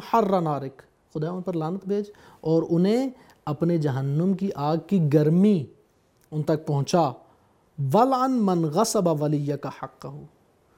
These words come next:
جو بھی غاصب حق امیر المؤمنین ہے اس پر لعنت کر، "وانکر عہدہ"، جس نے بھی امیر المؤمنین کے عہد کا انکار کیا، "وجحدہ بَعْدَ الیقین والاقرار"،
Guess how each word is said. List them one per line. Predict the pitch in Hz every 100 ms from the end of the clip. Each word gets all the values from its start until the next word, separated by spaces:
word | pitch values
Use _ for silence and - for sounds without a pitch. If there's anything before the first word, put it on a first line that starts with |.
| _ -
جو | 151
بھی | 220 214
غاصب | 151 147 143 226 208 180 -
حق | 160 160 139
امیر | 139 135
المؤمنین | 139 127 123 127
ہے | 123
اس | 139 -
پر | 135
لعنت | 120 117 120
کر، | - - - - - -
"وانکر | 151 - 294 247 190 156
عہدہ"، | 151 127 139 127 127
جس | 160 214
نے | 254
بھی | 214
امیر | 208 190
المؤمنین | 185 170 170 185
کے | 180 196
عہد | 165 180 170
کا | 190
انکار | 160 156 156 143
کیا، | 127 135 123 - - - 147
"وجحدہ | 180 165 214 - 269 240 185 180
بَعْدَ | 180 156
الیقین | 160 147 139 151 139
والاقرار"، | 131 123 - -